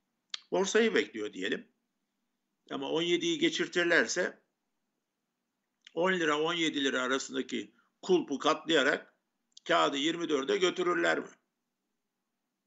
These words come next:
Yani yirmi dörde götürmeseler, onu pek bilemem. Kim oynuyor, ne yapıyor, ne ediyor burada? Kağıtta yeteri kadar lot var mı yok mu tam bilmiyorum ama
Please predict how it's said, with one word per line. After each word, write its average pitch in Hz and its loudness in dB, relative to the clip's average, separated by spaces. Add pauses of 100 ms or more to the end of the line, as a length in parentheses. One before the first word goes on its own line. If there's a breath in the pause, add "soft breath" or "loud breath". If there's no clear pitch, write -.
(460)
Yani - -4
yirmi 202 -2
dörde 208 0
götürmeseler, 185 -4
onu 135 -6
pek 139 -4
bilemem. 147 0 (920)
Kim 135 -6
oynuyor, 117 -4
ne 110 -4
yapıyor, 120 -2
ne 117 -4
ediyor 113 -4
burada? 95 -10 (1300)
Kağıtta 123 0
yeteri 120 2
kadar 117 2
lot 120 -2
var 123 2
mı 120 -4
yok 120 -2
mu 127 -4
tam 120 -2
bilmiyorum 113 -4
ama - -4